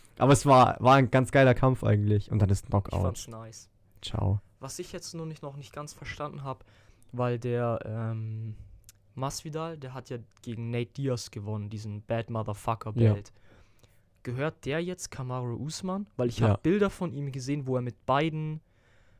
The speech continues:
Speaker 2: mit beiden Belts
Speaker 1: Ja.
Speaker 2: posiert.
Speaker 1: Ja, das war ein Championship-Fight. Der hat Masvidal, äh, der hat Masvidal herausgefordert und hat sein Belt gewonnen.
Speaker 2: Okay. Nein, Masvidal hat Usman rausgefordert.
Speaker 1: Nein.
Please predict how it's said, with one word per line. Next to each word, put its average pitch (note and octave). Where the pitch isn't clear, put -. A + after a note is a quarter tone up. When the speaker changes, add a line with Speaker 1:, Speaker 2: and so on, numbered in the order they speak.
Speaker 2:
mit -
beiden C3
Belts C3
Speaker 1:
Ja. -
Speaker 2:
posiert. B2
Speaker 1:
Ja, A#2+
das A2
war B2
ein A#2
Championship-Fight. G#2
Der A2+
hat A2
Masvidal, A2+
äh, A2+
der A2+
hat G#2+
Masvidal A2+
herausgefordert G#2
und G#2
hat G#2
sein G#2
Belt A2
gewonnen. G2
Speaker 2:
Okay. A2
Nein, G#2
Masvidal G#2+
hat A2+
Usman B2+
rausgefordert. -
Speaker 1:
Nein. -